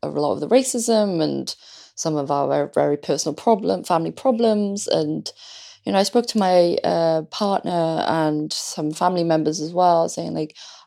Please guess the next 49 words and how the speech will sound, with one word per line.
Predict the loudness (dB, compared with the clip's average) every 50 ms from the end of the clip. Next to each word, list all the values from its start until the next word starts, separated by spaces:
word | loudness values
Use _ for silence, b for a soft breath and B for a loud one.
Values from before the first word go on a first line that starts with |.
| -8
"I | -4
don't | -4 -2 0
know | 2
whether | 2 2 2
to | 0 -4
include | -4 -4 0 0 0 0 2 0
these | -4 -6 -4
things." | -2 -2 -2 0
Like, | -2 0
I | 0 0
never | 0 0 -2 -2
even | -4 -2 -4 -6 -6
talked | 2 2 2 2 2 -4
to | -6 -6
my | -6
parents | -4 -2 0 0 2 0 0 -4
about | -4 -2 0 -2 0 -2 -2
certain | -4 -4 -4 -4 -2
things | 0 0 0 0 0 -6 -8 -8 -8 -10 -8 -6
because, | -8 -6 -4 -2 -2 -2 -4 -8 -10 B B B B B B B B B B
again, | -2 2 4 4 4 4 0
in | -4 -6
Asian | -6 -6 -4 -6 -6
culture, | -4 -4 -6 -6 -6 -10
we | -6
just | -6 -6 -6 0 0
don't | -2 -2 -2 -4
talk | -6 0 4 4 4 4 6
about | 6 6 6 6 4
feelings. | 2 2 4 4 4 4 2 0
We | -2 2
don't | 2 2 2 0 -2
talk | -4 -4 -4 -4 -4
about | -4 -4 -2 -2
how | -2 0
we're | 0 0 -2 0 0 2
feeling. | 4 4 4 2 2 0
We | 0
don't | 0 -2 -4 -4
talk | -6 -8 -6 -2
about | -2 -2 -2
mental | -2 -6 -6 -10
health. | -6 -4 -4 -4 -2 -4
Like, | -6 -6 -4
those | -6 -6 -6 -6
things | -10 -10 -6 -4
don't | -6 -4 -4
really | -4 -2 -2 -2
exist. | -4 -4 -4 -4 -4 -4 -4 -8 -14 -16 -16